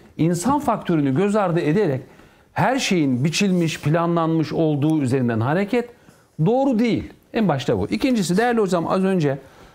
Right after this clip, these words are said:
e, vekalet savaşlarından bahsetti değil mi? Yani vekalet savaşlarından bahsetti. Yani bazen ülkeler, devletler bizzat, e, ordularla, düzenli ordularla karşı karşıya kalmaz. E,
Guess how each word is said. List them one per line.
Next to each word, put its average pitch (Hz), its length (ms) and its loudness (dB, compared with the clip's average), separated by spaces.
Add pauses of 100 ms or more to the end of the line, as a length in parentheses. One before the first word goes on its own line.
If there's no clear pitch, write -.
(460)
e, 139 60 2 (680)
vekalet 214 400 0
savaşlarından 151 760 0
bahsetti 110 480 -2
değil 285 160 2
mi? 107 140 0
Yani 123 340 -2 (720)
vekalet 185 360 0
savaşlarından 123 640 0
bahsetti. 95 680 -2
Yani 147 360 -2
bazen 156 400 0 (480)
ülkeler, 139 500 0
devletler 131 600 0
bizzat, 117 420 -2 (500)
e, 107 640 -2
ordularla, 131 680 0
düzenli 127 380 0
ordularla 120 640 0
karşı 113 320 -4
karşıya 110 420 -4
kalmaz. 208 460 -2
E, - 40 -12